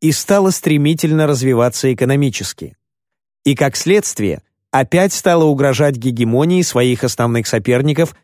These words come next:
на мировой арене. В большей степени, как я считаю, Британской империи. Тимофей Васильевич, а вы не стремитесь высказанные вами факты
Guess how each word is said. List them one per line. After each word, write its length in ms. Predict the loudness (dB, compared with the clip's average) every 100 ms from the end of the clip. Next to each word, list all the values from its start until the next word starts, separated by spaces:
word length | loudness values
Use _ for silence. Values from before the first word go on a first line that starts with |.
| -4
на 80 | 0
мировой 480 | 2 2 2 0 0
арене. 480 | 0 0 0 -2 -10 _ _ _ _ _ _ -6
В 80 |
большей 380 | 0 2 2 0
степени, 440 | -2 0 0 2 0
как 200 | 0 0
я 140 | 0
считаю, 480 | 0 0 2 2 2
Британской 640 | 0 0 0 -2 -2 -2
империи. 540 | -2 -2 -2 -2 -8 -12 _ _ _ _ _ _ _ -6
Тимофей 480 | 0 0 0 0
Васильевич, 640 | 2 0 -2 -6 -6 -12 -16 _ _ _ _ _
а 140 | 0 2
вы 160 | 2
не 160 | 2 2
стремитесь 680 | 0 0 2 2 0 0 2
высказанные 760 | 0 0 -2 -2 -2 0 0
вами 280 | 2 0 0
факты 600 | -2 0 0 -2 -6 -6